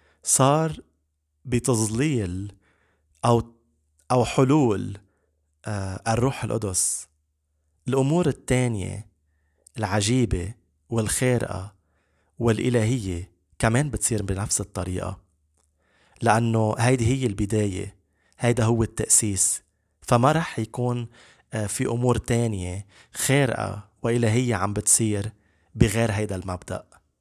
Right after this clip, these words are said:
فإذن الروح القدس بحل وأمور عجيبة وعظيمة بتصير. هيدا اللي صار مع،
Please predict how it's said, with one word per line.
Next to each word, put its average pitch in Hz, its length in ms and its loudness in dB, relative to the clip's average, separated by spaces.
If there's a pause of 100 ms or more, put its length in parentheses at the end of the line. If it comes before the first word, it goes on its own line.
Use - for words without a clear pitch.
(880)
فإذن 110 480 0
الروح 107 360 0
القدس 139 600 0 (1000)
بحل 131 560 0 (720)
وأمور 117 600 2 (400)
عجيبة 101 800 -2 (360)
وعظيمة 101 840 0 (200)
بتصير. 98 500 -4 (720)
هيدا 196 200 4
اللي 151 140 2
صار 131 460 2
مع، 98 420 -6